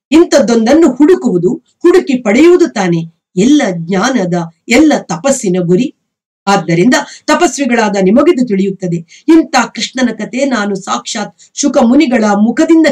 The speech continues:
ಕೇಳಿದೆನಲ್ಲ, ಆ ಸುಖ ರೋಮಾಂಚನಕ್ಕೆ ಹೋಲಿಕೆಯೇ ಇಲ್ಲ. ಅವರು ಭಾಗವತವನ್ನು ಹೇಳಿದ ಸನ್ನಿವೇಶವಾದರೂ ಎಂಥದ್ದು ಎನ್ನುತ್ತೀರಿ?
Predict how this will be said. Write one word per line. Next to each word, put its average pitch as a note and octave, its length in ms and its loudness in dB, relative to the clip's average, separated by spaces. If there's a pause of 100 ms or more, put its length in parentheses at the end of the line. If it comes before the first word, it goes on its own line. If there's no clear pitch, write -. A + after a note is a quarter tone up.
(120)
ಕೇಳಿದೆನಲ್ಲ, F#3+ 560 -2 (920)
ಆ E3+ 220 0
ಸುಖ A3+ 380 -4
ರೋಮಾಂಚನಕ್ಕೆ F#3 1120 -2
ಹೋಲಿಕೆಯೇ F#3 640 0
ಇಲ್ಲ. E3+ 300 -6 (920)
ಅವರು D#4+ 320 4
ಭಾಗವತವನ್ನು D4+ 680 0
ಹೇಳಿದ B3 300 2
ಸನ್ನಿವೇಶವಾದರೂ C#4+ 920 0
ಎಂಥದ್ದು B3 520 -2
ಎನ್ನುತ್ತೀರಿ? F3 580 -2